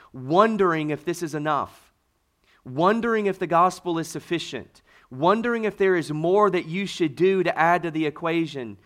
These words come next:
or wondering if someone else out there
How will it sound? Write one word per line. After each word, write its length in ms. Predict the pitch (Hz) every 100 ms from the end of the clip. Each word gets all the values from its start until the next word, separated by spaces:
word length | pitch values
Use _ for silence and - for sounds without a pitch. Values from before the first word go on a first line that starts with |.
| _ -
or 140 | 165
wondering 560 | 151 165 214 208 202 175
if 80 | 156
someone 680 | - - 202 214 208 196 185
else 360 | 175 180 175
out 300 | 170 175 180
there 320 | 175 143 131